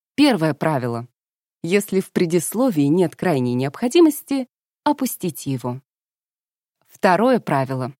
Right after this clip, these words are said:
Если без предисловия не обойтись, сделайте его лаконичным, начните с хорошего крючка и, по возможности, не допускайте пространных описаний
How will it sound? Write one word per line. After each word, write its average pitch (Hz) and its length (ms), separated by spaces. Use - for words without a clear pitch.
Если 180 380
без 175 180
предисловия 180 720
не 143 100
обойтись, 180 680
сделайте 247 600
его 233 240
лаконичным, 226 920
начните 175 600
с - 80
хорошего 170 520
крючка 143 520
и, 311 80
по 311 120
возможности, 240 680
не 254 200
допускайте 233 760
пространных 156 760
описаний 269 600